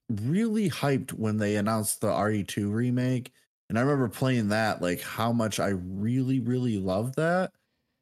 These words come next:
Um, but this time around, I don't know, I just, I'm not saying that anything negative towards it. It's just, I don't know. I just feel like I've been getting sidetracked with wanting to play other things other than it. Um, I don't know, maybe.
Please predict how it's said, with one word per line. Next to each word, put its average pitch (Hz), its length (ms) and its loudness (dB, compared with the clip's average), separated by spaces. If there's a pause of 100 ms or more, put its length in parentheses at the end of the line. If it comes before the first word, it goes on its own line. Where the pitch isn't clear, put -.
(100)
Um, 107 640 0 (1080)
but 113 140 0
this 135 160 0
time 151 240 0
around, 120 280 2
I 95 80 2
don't 110 160 0
know, 110 160 0
I 92 120 -2
just, 92 420 -6 (440)
I'm 117 100 0
not 143 160 2
saying 135 300 2
that 107 260 0
anything 110 580 0
negative 98 500 0
towards 95 360 -2
it. 101 100 0
It's 92 200 -4
just, - 340 -2
I 95 120 0
don't 90 160 0
know. 90 260 -6 (360)
I 104 60 0
just 107 220 2
feel 113 220 2
like 101 280 2
I've 92 160 0
been 95 140 0
getting 92 220 0
sidetracked 92 600 0
with 95 160 -6
wanting 87 220 -2
to 90 60 -2
play 90 240 -2
other 95 260 0
things 110 380 0
other 127 280 4
than 135 240 2
it. 170 260 2 (540)
Um, 95 460 0
I 98 100 -2
don't 85 160 0
know, 90 240 -2
maybe. 101 460 -2